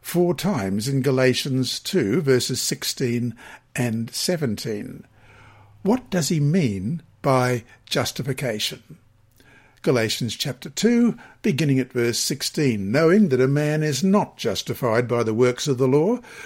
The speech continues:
but by faith in Jesus Christ. Even we have believed in Christ Jesus, that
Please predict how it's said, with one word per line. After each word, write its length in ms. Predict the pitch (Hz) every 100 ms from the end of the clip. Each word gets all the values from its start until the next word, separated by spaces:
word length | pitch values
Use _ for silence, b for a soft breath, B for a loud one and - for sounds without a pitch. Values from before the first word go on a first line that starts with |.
| B -
but 180 | 175 143
by 220 | 165 160
faith 500 | 147 202 196 226 -
in 280 | 170 165 160
Jesus 400 | 143 139 131 135
Christ. 580 | - 110 90 - - - b b b _
Even 340 | 208 220 214 180
we 240 | 226 147
have 240 | 120 131
believed 460 | 110 127 143 156 135
in 160 | 143 143
Christ 360 | 156 143 139
Jesus, 440 | - 208 135 139 -
that 180 | 151